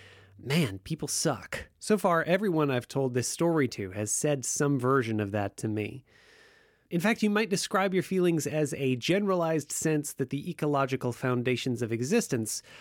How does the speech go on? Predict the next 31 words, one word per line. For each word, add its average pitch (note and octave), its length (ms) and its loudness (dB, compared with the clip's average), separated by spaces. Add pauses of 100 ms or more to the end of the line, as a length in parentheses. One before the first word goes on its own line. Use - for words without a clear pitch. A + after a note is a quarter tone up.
(120)
are C#3 160 2
in C3+ 120 2
the B2+ 60 -2
process C3 600 -2
of B2 140 -6
collapse. - 680 -6 (1080)
There's C3+ 180 2
a D3+ 60 4
name C3+ 200 4
for A#2 140 -2
that G#2 220 -4
now. - 240 -12 (180)
The B2 80 0
American F3 400 2
Psychological B2+ 720 0
Association A2 720 -2
recognized B2+ 580 -2
it A#2+ 140 -2
as A2+ 260 -6 (100)
eco-anxiety G#2+ 1040 -2 (320)
in A#2 140 -6
twenty A#2+ 260 0
seventeen. G#2+ 720 -4 (640)
And A2 160 -2
I B2+ 40 2
have C3 140 0
stared D3+ 320 2
at D3+ 100 -2
my C3 120 0
bedroom B2 400 0
ceiling, A2 500 0